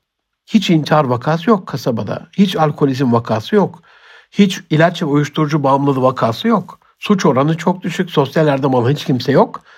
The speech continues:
Hani bütün bunlar Amerika için <laughs> düşünürsek imkansız denecek kadar bir, önemli bir veri yani. Mesela Doktor Wolf'un kendi ihtisas alanına giren mide rahatsızlıklarına dair peptik ülser gibi falan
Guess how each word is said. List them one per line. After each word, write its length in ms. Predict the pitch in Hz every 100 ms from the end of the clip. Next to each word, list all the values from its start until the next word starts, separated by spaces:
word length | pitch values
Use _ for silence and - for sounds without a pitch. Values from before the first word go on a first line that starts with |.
| - _ _ -
Hani 220 | 120 123
bütün 300 | 139 185 160
bunlar 300 | 139 139 139 - _ _ _ _
Amerika 420 | 143 139 151 151
için 240 | 139 - 110
<laughs> 0 |
düşünürsek 580 | - - 160 160 175 165
imkansız 680 | 135 123 - 123 226 208 180
denecek 400 | 143 131 120 -
kadar 300 | 123 131 190 - - - _ -
bir, 320 | 127 131 -
önemli 420 | 131 123 117 214
bir 280 | 247 151 - -
veri 200 | 127 107
yani. 280 | 104 90 - - _ _ _ _ _ _ _ _ _
Mesela 360 | 165 165 175 156
Doktor 280 | 160 160 190
Wolf'un 420 | 190 180 175 190
kendi 440 | - 143 160 277
ihtisas 540 | 339 170 190 185 190 190
alanına 360 | 165 165 175
giren 300 | 156 151 143
mide 320 | 135 147 165
rahatsızlıklarına 880 | 160 147 - 135 139 143 135 139 135 131 _ _ _ _ _ _ 139
dair 280 | 131 123 123
peptik 440 | 120 143 147 131
ülser 280 | 127 - 123
gibi 240 | 113 113
falan 360 | 110 110 151